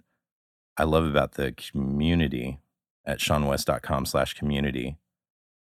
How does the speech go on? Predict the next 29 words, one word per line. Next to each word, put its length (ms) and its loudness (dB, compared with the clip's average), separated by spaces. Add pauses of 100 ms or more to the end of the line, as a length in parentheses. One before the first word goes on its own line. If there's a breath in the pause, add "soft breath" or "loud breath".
(160)
Um, 260 0
it's, 340 -4
it's 220 -2
a 60 2
really 280 2
cool 240 -2
place, 400 0
and 100 2
I 60 2
love 320 2
coming 320 0
in 120 0
and 140 -2
hanging 360 -2
out. 260 -2 (800)
But 280 2 (220)
what 240 2
I 80 6
love 240 4
even 300 0
more 440 2
is 360 -4 (800)
being 420 0 (460)
live 640 0 (400)
on 160 0
the 140 2
air. 140 -2
So 160 -2
the, 140 -4